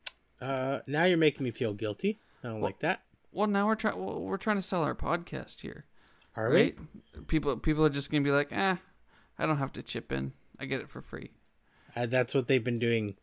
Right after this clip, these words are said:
Speaker 2: <laughs>
Speaker 1: religiously so far.
Speaker 2: And we love our freeloading, uh,
Speaker 1: Yes, we do.
Speaker 2: listeners. Yes.
Speaker 1: Yeah, we do. No, wait, hold on. Adam has supported us.
Speaker 2: That's right. He da-, he has, yeah.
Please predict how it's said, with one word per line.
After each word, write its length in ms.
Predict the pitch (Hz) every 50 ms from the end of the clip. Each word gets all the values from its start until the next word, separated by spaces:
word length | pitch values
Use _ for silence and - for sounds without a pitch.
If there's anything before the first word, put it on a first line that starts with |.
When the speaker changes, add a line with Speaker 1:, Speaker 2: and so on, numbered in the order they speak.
| _
Speaker 2:
<laughs> 420 | - - - - - - - - -
Speaker 1:
religiously 640 | 113 120 123 120 120 110 113 117 110 - - 113 104
so 220 | 92 - 117 110 104
far. 400 | - - 110 107 107 110 110 - _ _ _ - _ _
Speaker 2:
And 180 | - 156 151 156
we 140 | 170 202 214
love 280 | 202 208 202 190 165
our 140 | 160 143 139
freeloading, 760 | 135 - - 143 135 135 127 127 113 - 127 120 - - - - - _ _ _ _ _ _ _ _ - - - - - - -
uh, 180 | 135 135 135 131
Speaker 1:
Yes, 160 | 165 180 - -
we 60 | 165
do. 60 | 147
Speaker 2:
listeners. 440 | 135 135 113 110 120 123 123 - -
Yes. 280 | - 127 127 - - -
Speaker 1:
Yeah, 180 | 170 190 240 247 - _ _ _
we 140 | - 135 147
do. 220 | 156 151 160 143 131 - _ _ _ _ _ _ _ _ _ _ - - - - - _
No, 180 | 170 190 196 185
wait, 220 | 175 180 180 -
hold 200 | 135 143 185 170
on. 260 | 165 147 127 110 101 - _ _ _ _ _ _ _ _ _ _ _ _ _ _ _ _ _ _ _ _ _ _ _ _ _ _ _ _ _ _ _ _
Adam 360 | 147 143 143 151 151 139 123 107
has 200 | 104 123 117 -
supported 480 | - - 110 - - 120 117 110 113 107
us. 360 | 113 107 101 - - - - - _ _ _ _ _ _ _ - _ _ _ _ _ _ _ _ _ _ _ _ _ _
Speaker 2:
That's 220 | - 185 - -
right. 160 | 214 220 196 143
He 100 | 143 135
da-, 240 | 139 165 190 202 190
he 320 | 156 139 131 131 131 135
has, 340 | 135 143 160 180 170 147 151
yeah. 240 | 143 147 160 175 175